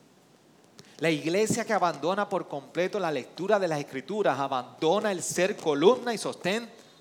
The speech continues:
de la verdad. Allá afuera no hay un librero para que usted sustituya la lectura de la Escritura.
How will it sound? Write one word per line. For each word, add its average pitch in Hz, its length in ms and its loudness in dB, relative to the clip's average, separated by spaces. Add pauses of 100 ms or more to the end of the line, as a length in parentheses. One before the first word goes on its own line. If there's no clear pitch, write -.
de 143 100 4
la 175 100 12
verdad. 131 320 2 (2750)
Allá 220 260 12
afuera 269 340 10
no 233 140 6
hay 269 140 10
un 262 120 0
librero 220 460 4
para 196 200 6
que 175 80 0
usted 202 200 2
sustituya 214 580 0
la 170 100 10
lectura 175 340 4
de 190 60 6
la 160 80 4
Escritura. 143 580 -6